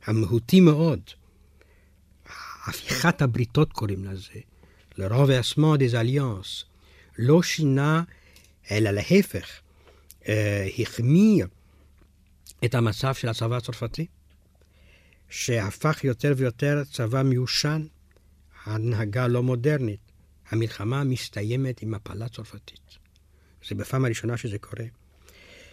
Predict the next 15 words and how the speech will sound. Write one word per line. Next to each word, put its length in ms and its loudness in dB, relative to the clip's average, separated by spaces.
אה, 800 0
שלושים 380 4
ושתיים 340 0
שנה 300 0
לפני 420 -2
המהפכה 520 -4
הצרפתית, 640 -6
מרגישים 540 0
כבר 280 -4
שהמשטר 680 -2
איננו 460 4
מסוגל 640 -4
להמשיך 800 -4
ולהבטיח 920 -6
לצרפת 720 -4